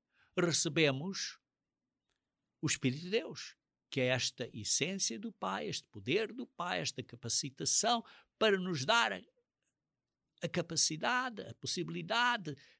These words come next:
de, a ajuda, o paracletos, este,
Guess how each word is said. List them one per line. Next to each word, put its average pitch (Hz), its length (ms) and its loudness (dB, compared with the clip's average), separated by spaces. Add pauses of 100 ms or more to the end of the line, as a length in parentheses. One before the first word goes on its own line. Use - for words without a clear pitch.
de, 135 200 -4 (380)
a 131 140 4
ajuda, 196 760 6 (680)
o 120 40 -6
paracletos, 156 840 2
este, - 400 -4